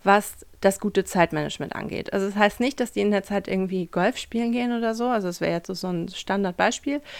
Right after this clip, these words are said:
Nein, das heißt es nicht, sondern es heißt schon, die arbeiten in der Zeit, aber vielleicht nicht unbedingt an den Sachen, die gerade wichtig sind.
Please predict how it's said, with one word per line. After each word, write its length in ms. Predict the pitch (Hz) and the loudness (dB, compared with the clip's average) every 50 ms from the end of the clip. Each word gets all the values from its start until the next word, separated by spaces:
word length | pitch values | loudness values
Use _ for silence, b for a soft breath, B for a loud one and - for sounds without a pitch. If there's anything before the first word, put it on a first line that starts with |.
| B B B B _ | B B B B _
Nein, 480 | 220 196 180 185 202 226 269 277 269 | -2 0 2 2 2 2 2 0 2
das 200 | 254 214 214 - | 0 0 -2 0
heißt 220 | - 202 190 - - | -4 -6 -6 -6 -10
es 140 | - - | -6 -2
nicht, 280 | 208 214 247 294 - - | 0 0 0 0 -2 -2
sondern 240 | - 220 214 214 208 | -2 0 2 2 0
es 140 | 208 - - | 0 -2 -4
heißt 200 | 208 202 - - | -4 -4 -4 -4
schon, 160 | - 262 262 | -2 0 0
die 200 | 247 226 - - | 0 -2 2 2
arbeiten 460 | 214 262 311 349 311 226 214 - 196 | 4 4 6 6 4 4 4 2 0
in 120 | 190 185 | -2 0
der 120 | 190 190 - | 0 -2 -4
Zeit, 340 | - - 196 202 233 - - | -2 0 0 0 0 0 -2
aber 180 | 247 240 233 | -4 -4 -4
vielleicht 360 | - - 247 240 240 226 - | -4 -2 0 0 0 0 0
nicht 200 | - 311 370 - | -2 -2 -2 -2
unbedingt 400 | 311 294 277 269 240 254 240 - - | -2 -2 0 0 0 -2 -2 0 0
an 100 | 208 196 | 0 2
den 220 | 214 233 262 247 | 2 2 2 2
Sachen, 280 | 208 208 196 196 - 208 | 2 2 0 0 0 -2
die 80 | 214 | -2
gerade 280 | 202 185 185 190 202 202 | -2 -2 -4 -2 0 0
wichtig 340 | 240 262 - - - - - | -2 -2 -2 -6 -14 -16 -12
sind. 280 | - - - - - | -12 -12 -12 -12 -18